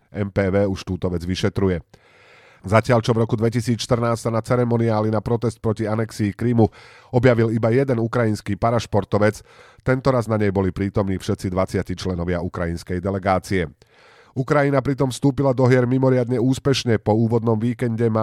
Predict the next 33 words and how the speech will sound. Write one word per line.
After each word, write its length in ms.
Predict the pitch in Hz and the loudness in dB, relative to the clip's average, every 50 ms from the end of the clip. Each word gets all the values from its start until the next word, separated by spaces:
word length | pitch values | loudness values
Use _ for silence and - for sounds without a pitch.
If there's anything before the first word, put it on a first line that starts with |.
| 107 | 0
na 80 | 110 107 | -2 -2
konte 320 | - 120 117 113 - 120 | -2 -2 -2 -2 -2 -2
už 160 | 95 98 98 - | -2 -2 -4 -4
sedem 320 | - - 135 127 123 117 | -2 -2 -2 0 0 0
medailí 480 | 113 117 117 123 120 113 104 104 101 90 | 0 0 2 2 2 2 2 2 0 0
vrátane 480 | 95 92 92 92 - 95 90 90 85 | 0 0 0 0 -2 -4 -4 -4 -4
troch 240 | - 95 92 82 85 | -4 -4 -6 -4 -2
zlatých. 480 | 95 98 104 - - 107 95 82 - _ _ _ _ _ _ _ _ _ _ _ | -2 -2 -2 0 -2 -2 -4 -4 -8 _ _ _ _ _ _ _ _ _ _ _
„Keď 120 | - 117 110 127 | -8 -4 -2 0
sa 160 | 117 120 127 | 2 2 2
začala 240 | - - 131 131 120 | 2 2 2 2 4
vojna, 400 | 113 127 139 139 135 139 135 127 | 4 4 4 4 4 2 0 0
bolo 240 | 117 113 113 110 | 2 2 2 2
to 80 | - 110 | 0 0
pre 160 | 95 101 101 | -2 -2 -2
mňa 160 | 98 101 101 | -2 -2 0
náročné. 560 | 101 104 107 104 110 104 - - 107 98 90 85 - | 0 0 0 2 0 0 -2 -2 -2 -2 -2 -2 -2
Každý 320 | - 98 95 87 104 104 98 | -2 -2 -2 0 -2 -2 0
deň 160 | 104 104 98 | 0 -2 -2
som 160 | - - 104 | 0 -2 -2
plakal 480 | 95 - 113 110 104 - 113 113 110 90 | -2 0 -2 -2 -2 -2 -2 -2 -2 -2
a 80 | 98 101 95 | -2 -2 0
nerozumel 480 | 110 113 117 107 104 107 101 95 92 | 2 2 2 2 2 2 2 0 0
som 160 | - 98 85 - | -2 -4 -6 -4
tomu, 240 | 98 92 92 90 | -4 -4 -4 -2
čo 80 | - 98 | -4 -4
sa 160 | 87 - 101 | -2 -2 -2
deje. 320 | 90 101 104 101 101 92 - _ - - _ _ - - - | 2 2 4 4 4 2 0 _ -12 -20 _ _ -20 -12 -8
Tieto 240 | - 110 107 120 | -6 -4 -2 -2
preteky 400 | 107 - 123 123 123 131 113 - | 0 0 0 0 -2 -2 -2 0
venujem 400 | 117 113 110 110 107 104 98 98 | 0 2 2 2 2 2 0 0
celej 320 | - 123 117 113 107 107 98 | 0 2 2 2 2 2 0
Ukrajine. 640 | 120 113 - 123 117 110 110 101 101 90 82 - | -2 -2 0 2 2 2 2 2 2 0 -2 -4